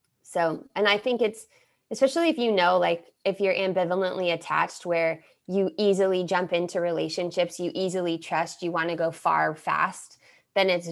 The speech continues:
really good to get in the habit of interviewing people and not just, like, taking the first recommendation that comes along and kind of getting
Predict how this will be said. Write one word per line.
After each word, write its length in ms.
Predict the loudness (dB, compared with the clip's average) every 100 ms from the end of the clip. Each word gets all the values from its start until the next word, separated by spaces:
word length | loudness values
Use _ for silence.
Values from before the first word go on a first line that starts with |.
| -4
really 260 | 0 2 2
good 240 | 0 -2
to 100 | -2
get 180 | -4 -2
in 120 | -2
the 60 | -4
habit 300 | -2 -2 0
of 140 | -2
interviewing 600 | -2 -4 -4 -4 -4 -4
people 340 | -6 -6 -2 -2
and 140 | -2
not 260 | -2 -2 -4
just, 260 | -8 -6
like, 200 | -6 -6
taking 340 | -8 -8 -6 -6
the 80 |
first 300 | -6 -8 -6
recommendation 760 | -8 -6 -6 -6 -6 -6 -6 -6
that 120 | -6
comes 220 | -6 -6
along 360 | -4 -4 -4 -4
and 160 | -6 -6
kind 180 | -6
of 140 | -8 -6
getting 480 | -4 -4 -6 -8